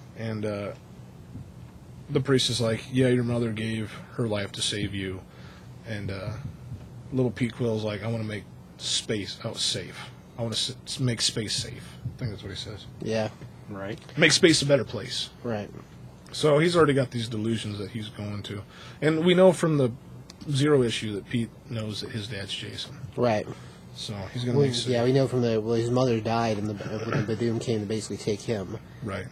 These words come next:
Speaker 2: And she was killed by them, and he killed the Badoon using the, using the gun. He actually makes a reference to that, like, in the middle of the, uh, towards the beginning of the, of the ba-, battle there, you, you, you went over it, where he talked about, "I've been killing him, killing Badoon since I was ten."
Speaker 1: Yeah.
Speaker 2: Well, that's when the whole thing with his mom dying happened,
Speaker 1: Mm-hmm.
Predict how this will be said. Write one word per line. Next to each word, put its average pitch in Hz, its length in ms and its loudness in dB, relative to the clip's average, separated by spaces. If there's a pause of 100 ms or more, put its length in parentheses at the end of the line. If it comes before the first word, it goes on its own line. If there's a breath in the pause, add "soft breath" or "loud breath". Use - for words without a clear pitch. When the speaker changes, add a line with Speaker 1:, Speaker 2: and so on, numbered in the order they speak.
Speaker 2:
And 101 340 0
she - 120 -4
was 98 120 -2
killed 113 240 2
by 101 120 2
them, 101 220 -2
and - 20 -4
he 113 180 -4
killed 104 280 -2
the 101 60 -4
Badoon 107 280 -2
using 113 260 -8
the, 110 60 -4
using 110 380 -4
the 104 60 -2
gun. 104 420 -2 (440 loud breath)
He 123 120 6
actually 135 280 6
makes 110 100 0
a 117 60 2
reference 117 460 2
to - 40 -4
that, 107 300 0
like, 107 280 -2
in 107 60 0
the 107 80 0
middle 113 320 0
of 107 120 -2
the, 101 220 -2 (800 loud breath)
uh, - 400 -4
towards 151 220 6
the 117 60 -2
beginning 127 260 4
of 120 60 2
the, 113 200 0
of 104 80 -4
the 104 80 -4
ba-, 113 220 2
battle 113 240 2
there, 131 160 2
you, 120 280 0
you, 110 240 -2
you 131 200 2
went 131 100 4
over 113 240 4
it, 85 60 -2
where 107 100 -2
he 110 60 -2
talked 110 220 -2
about, 107 200 0
"I've 113 100 -2
been 107 120 0
killing 110 340 2
him, - 160 -10
killing 113 400 2
Badoon 113 300 2
since 107 160 -4
I 104 40 0
was 98 120 -2
ten." 104 380 -2
Speaker 1:
Yeah. 98 220 -4 (280 loud breath)
Speaker 2:
Well, 123 120 6
that's 120 140 2
when 117 100 4
the 107 60 2
whole 113 180 2
thing 110 240 2
with 104 120 0
his 101 100 -2
mom 110 340 2
dying 104 360 0
happened, 120 480 0
Speaker 1:
Mm-hmm. 139 100 0